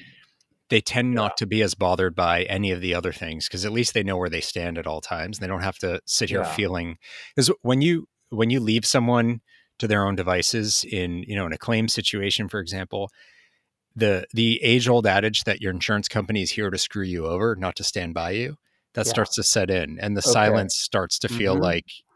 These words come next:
Speaker 2: this must be them plotting to not cover the claim.
Speaker 1: Yeah, right, right, okay. <laughs>
Speaker 2: So
Speaker 1: Si-,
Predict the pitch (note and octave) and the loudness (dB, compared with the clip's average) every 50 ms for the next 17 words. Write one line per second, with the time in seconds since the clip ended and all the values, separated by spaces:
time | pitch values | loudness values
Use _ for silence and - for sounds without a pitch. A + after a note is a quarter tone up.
0 | _ - A#2 G#2+ - A2 - - A#2 G#2 - - - G#2+ F2+ F#2+ F2+ F2 - - | _ -14 -14 -6 -2 -2 -2 0 0 0 0 0 -2 -2 -2 -2 -4 -4 -2 2
1 | G2+ F2+ F2+ F#2 F2+ F#2 F2+ - - F#2+ E2 E2 F#2 - - F#2+ E2 F2 - - | 2 4 4 2 0 -2 -4 -4 -4 -4 -4 -4 -6 -4 -4 -4 -4 -4 -4 -6
2 | G2 F2+ F2 E2+ D#2+ F2 - - G2+ F2 F2 G2+ D3+ D3+ D#3 D3+ D3 C#3+ C3+ C3+ | -6 -4 -4 -6 -6 -8 -8 -6 -6 -4 0 4 6 8 8 8 8 8 8 8
3 | C#3+ C3+ C3 B2+ A2 - A2 D3 C3+ A#2+ A#2+ A2 A2 A2 - - A#2+ A2+ A#2 A2 | 8 8 8 6 4 4 6 8 8 8 6 4 0 -4 -4 -2 -2 -2 -2 -4
4 | - - E3 C3+ A#2 - E3+ D3+ A2+ - - A#2+ A2 G#2 G2 F#2 F#2+ - | -2 0 0 0 2 2 0 2 2 2 2 4 4 4 4 4 2 0